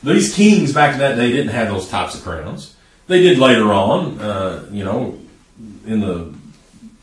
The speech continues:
you know, five hundreds and six hundreds, and up in that time they started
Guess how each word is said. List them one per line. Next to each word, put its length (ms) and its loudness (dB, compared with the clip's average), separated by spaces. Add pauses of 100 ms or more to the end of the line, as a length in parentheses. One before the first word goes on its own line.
(160)
you 80 -10
know, 140 -8
five 680 -4
hundreds 360 -2
and 60 -12
six 220 -8
hundreds, 320 -4
and 100 -2
up 100 -2
in 60 -2
that 160 -4
time 200 -4
they 100 -2
started 380 -6